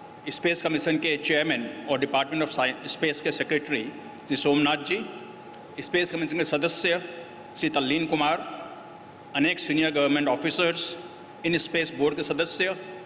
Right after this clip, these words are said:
इसरो के अधिकारीगण और space sector में active industries के सीईओज और founders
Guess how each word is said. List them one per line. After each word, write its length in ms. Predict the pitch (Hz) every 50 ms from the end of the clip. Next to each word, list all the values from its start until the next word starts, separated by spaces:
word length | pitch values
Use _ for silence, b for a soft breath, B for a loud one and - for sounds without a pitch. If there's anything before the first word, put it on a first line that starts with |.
| - - - - - - - -
इसरो 240 | 147 - - 175 160
के 100 | 175 170
अधिकारीगण 680 | 151 135 139 127 131 139 139 160 156 165 160 165 165 165
और 260 | 147 - 151 139 135
space 360 | 123 - - 170 165 160 -
sector 280 | 160 143 - - 170 147
में 140 | 151 143
active 460 | 127 131 123 - - 160 151 143 143 -
industries 520 | 151 139 143 151 - - - 175 156 -
के 100 | - 143
सीईओज 580 | - - - 170 151 147 147 147 139 143 139 143
और 200 | - 143 139 135
founders 580 | - 131 127 120 120 113 107 104 - - -